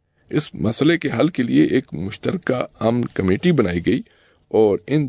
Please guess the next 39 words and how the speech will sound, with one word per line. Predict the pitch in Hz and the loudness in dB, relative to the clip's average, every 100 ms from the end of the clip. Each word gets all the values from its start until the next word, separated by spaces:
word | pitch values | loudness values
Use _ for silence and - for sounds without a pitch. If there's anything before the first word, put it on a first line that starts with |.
| - - | -4 0
دو | 123 131 - | 2 2 0
اداروں | - 101 117 147 | -2 2 2 2
کے | - | -4
ساتھ | - 104 - | -4 -4 -4
Special | - 101 - - - | -6 -4 -6 -8 -8
Force | - 123 147 - | 0 2 2 0
کا | 120 | 0
بھی | 101 117 - _ _ _ | 0 -2 -6 _ _ _
اس | - - - | -2 -2 -10
کمیٹی | _ 104 101 107 123 | _ 0 2 2 2
میں | 107 - - - | 2 -2 -6 0
اضافہ | 135 101 - - | 2 0 -4 -16
کیا | - - - _ | -20 -20 -20 _
گیا۔ | _ _ _ _ _ _ _ _ _ _ - | _ _ _ _ _ _ _ _ _ _ -2
بعض | 156 185 180 | 0 0 -2
انقلابی | 180 160 156 170 | -4 0 0 0
تحریکیں | 170 143 143 - | 0 0 0 -2
شہروں | - - 151 147 | -2 0 2 2
سے | 131 | 0
دور | 117 110 127 | 0 2 2
جنگلات | 117 - 101 87 101 120 | 2 0 0 0 0 -2
کو | - - | 0 0
اپنا | - 104 | 2 0
مرکز | 90 87 - 104 - | 0 -4 -6 -8 -4
بناتی | - 85 - 131 | -4 -4 -4 -4
تھیں | - 123 190 - | -2 0 0 2
اور | 110 98 | 4 2
اسپیشل | 92 - - 120 - 165 | 0 -2 -2 -2 -4 -8
فورس | - 110 131 139 - _ _ _ _ | -2 2 2 2 -10 _ _ _ _
اس | 175 - | 0 0
طرح | 127 120 | 0 0
کی | - - | -2 -4
تنظیموں | - 87 85 117 120 | -2 0 2 2 2
کو | - - | 0 0
کنٹرول | - - - - - | 0 -2 4 4 4
کرنے | - 82 82 | -4 -8 -10
کی | - - | -8 -10
ذمہ | 85 87 73 | -2 -2 -2
دار | - | -10